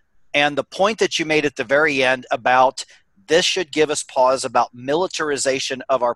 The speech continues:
police, uh, our law enforcement. We'll get to that in a few minutes. First of all, thanks for the time. Secondly, uh, if somebody had made this miniseries, just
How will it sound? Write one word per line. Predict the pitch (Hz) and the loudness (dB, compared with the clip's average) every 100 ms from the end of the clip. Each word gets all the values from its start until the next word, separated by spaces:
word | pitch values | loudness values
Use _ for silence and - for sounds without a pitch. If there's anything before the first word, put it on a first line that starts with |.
| _ | _
police, | 127 120 139 139 - - - - _ | -6 -4 -2 -2 -2 -4 -6 -20 _
uh, | 120 120 120 | -2 0 0
our | 123 | -2
law | 127 147 160 | 0 4 4
enforcement. | 147 135 127 - 131 | 2 -2 -2 -2 -4
We'll | 127 135 | -4 0
get | 226 - | 0 2
to | 185 | 2
that | 165 143 | 2 0
in | |
a | 135 | -6
few | 139 131 | -8 -6
minutes. | 123 113 - | -6 -6 -4
First | 202 196 | -2 -2
of | 156 | 2
all, | 143 - - _ - | 0 0 -8 _ 0
thanks | 175 226 - | 0 0 -4
for | 233 | -4
the | 170 | -4
time. | - 160 139 120 120 - _ _ - | -2 0 2 0 -4 -16 _ _ -6
Secondly, | - - 247 247 180 135 123 127 139 _ _ _ - | 0 4 4 4 -2 0 0 -2 -8 _ _ _ 2
uh, | 143 143 139 - | 4 4 2 2
if | 190 | 2
somebody | - - 254 277 262 | 4 4 6 4 4
had | 175 | 0
made | 151 160 175 147 | 0 0 0 0
this | 160 156 147 | -2 -2 -2
miniseries, | 147 151 143 - 127 120 117 113 - _ _ _ _ _ _ 127 | -4 -2 -2 -2 -2 -4 -8 -8 -10 _ _ _ _ _ _ -12
just | - 175 190 | -2 2 2